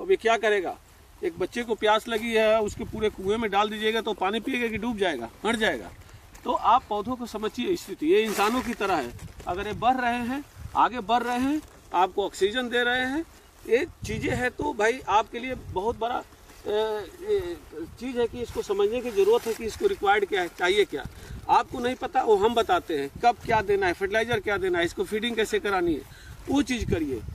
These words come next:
Major मेहनत आपका three years का है, Three years अगर मेन मेहनत कर लेते हैं, यकीन मानिए ये आपके आगे आपको, अ, आपका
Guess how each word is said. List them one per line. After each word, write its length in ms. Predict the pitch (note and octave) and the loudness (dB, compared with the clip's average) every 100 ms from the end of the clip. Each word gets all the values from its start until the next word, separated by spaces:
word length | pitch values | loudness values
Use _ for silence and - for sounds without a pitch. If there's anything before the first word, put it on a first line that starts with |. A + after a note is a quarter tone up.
| - - | -10 -4
Major 520 | C#3+ A3+ B3 C#4 C#4+ - - | 2 2 4 2 2 -4 -4
मेहनत 400 | E4 G#3+ C4+ C4 | 2 4 4 2
आपका 280 | A3 G#3+ A#3+ | 0 0 -2
three 340 | - A3+ A#3+ | 0 0 2
years 220 | - - | 2 0
का 120 | - C3 | -2 -4
है, 100 | - - - - - | -4 -14 -20 -20 -12
Three 260 | A#3 C4 C4+ | -6 -4 -2
years 220 | C4 B3 | -2 -2
अगर 180 | A#3+ A3+ | -4 -2
मेन 240 | G3 B3 | 0 2
मेहनत 320 | A3+ G#3+ G#3+ | 4 4 4
कर 160 | - A#3 | 0 0
लेते 280 | B3 - A#3+ | 0 -2 -2
हैं, 220 | C#4 D#4+ - - - - - E3+ | -2 -6 -10 -20 -20 -20 -2 2
यकीन 320 | F#3+ A#3+ C4 | 2 2 0
मानिए 340 | A3 G#3+ B3 D4+ E4 - - | 2 0 0 0 -2 -4 -4
ये 520 | - - F#4+ - - E3+ | -2 0 2 2 0 2
आपके 300 | G#3 - A#3+ | 2 2 -2
आगे 520 | - F3+ G#3 C4 E4 - - - | 0 0 0 -2 -4 -10 -8 0
आपको, 340 | G3+ - B3+ C4+ | 0 0 -2 -2
अ, 640 | - F#4+ G3+ - - - | -2 0 2 0 -2 0
आपका 360 | G4+ - A#3+ | 0 4 2